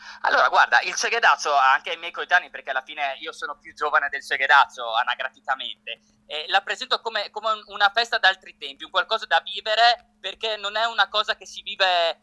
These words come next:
si, si frequenta o-, ogni settimana, ogni mese quando, quando si va nei locali, di-, diciamo, tradizionali.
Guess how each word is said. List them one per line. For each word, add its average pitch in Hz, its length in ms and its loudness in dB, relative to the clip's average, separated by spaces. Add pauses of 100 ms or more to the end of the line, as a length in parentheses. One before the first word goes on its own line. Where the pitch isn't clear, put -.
(120)
si, - 240 -16
si - 140 -10
frequenta 190 600 2
o-, 170 240 -4
ogni 196 160 -8
settimana, 180 560 4
ogni 170 160 -6
mese 170 300 -10
quando, 160 340 -6
quando 143 800 -4 (120)
si - 180 -20
va 151 100 2
nei 147 100 -2
locali, 135 640 0
di-, 131 240 -20
diciamo, 139 300 -12
tradizionali. 135 840 -4